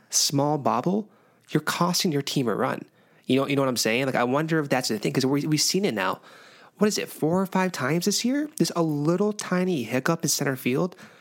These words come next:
results in a run with Javi going. And, yeah, man, like, I think when we talk about the M V P discussion and just base running in general,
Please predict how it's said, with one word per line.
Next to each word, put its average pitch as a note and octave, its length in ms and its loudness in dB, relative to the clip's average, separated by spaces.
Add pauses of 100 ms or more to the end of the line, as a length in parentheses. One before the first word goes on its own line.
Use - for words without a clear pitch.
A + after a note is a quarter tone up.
(240)
results C3+ 440 0
in E3 60 2
a D3+ 60 2
run C3 160 0
with D#3+ 140 -2
Javi D#3 280 0
going. E3+ 420 -2
And, B2 360 -2 (640)
yeah, A#2+ 280 2
man, F#2 260 0
like, G2+ 160 -2
I B2+ 60 4
think D#3 180 -2
when E3 80 2
we C#3+ 100 0
talk - 240 -2
about E3+ 180 2
the - 180 -2
M A2 120 -2
V A2 140 0
P A2 160 0
discussion C3+ 640 0 (520)
and A2+ 140 0
just A2 240 0
base G#2+ 340 0
running A2 360 0
in G2+ 180 -4
general, A#2 580 -2